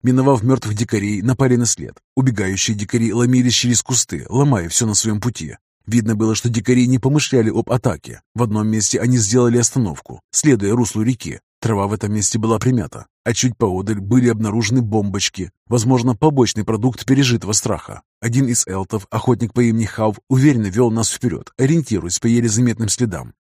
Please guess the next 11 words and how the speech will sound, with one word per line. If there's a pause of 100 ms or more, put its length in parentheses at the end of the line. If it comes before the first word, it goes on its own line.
(520)
Через
четыре
часа
непрерывного
преследования
Хав
замер,
втягивая
широкими
ноздрями
воздух.